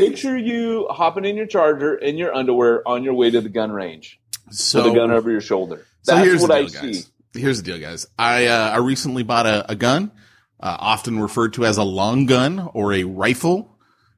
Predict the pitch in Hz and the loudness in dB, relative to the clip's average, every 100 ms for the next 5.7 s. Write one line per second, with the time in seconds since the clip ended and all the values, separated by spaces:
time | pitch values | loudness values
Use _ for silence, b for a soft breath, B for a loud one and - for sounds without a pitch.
0 | _ 90 85 85 - - 143 139 139 135 | _ -14 -12 -10 -8 -2 2 4 4 4
1 | 135 135 139 - 113 117 120 127 - 123 | 2 2 -4 -4 0 2 2 0 -4 0
2 | 120 127 117 107 101 - - 131 123 120 | 2 2 2 2 0 -4 -2 0 0 2
3 | 123 117 156 156 - 110 110 - 156 156 | 0 0 0 -2 -2 -4 -4 -4 0 0
4 | 117 113 107 90 - 104 - 98 - 110 | 2 0 0 -4 0 0 0 -4 -2 -8
5 | - 92 69 - 76 67 | -6 -8 -8 -12 -14 -14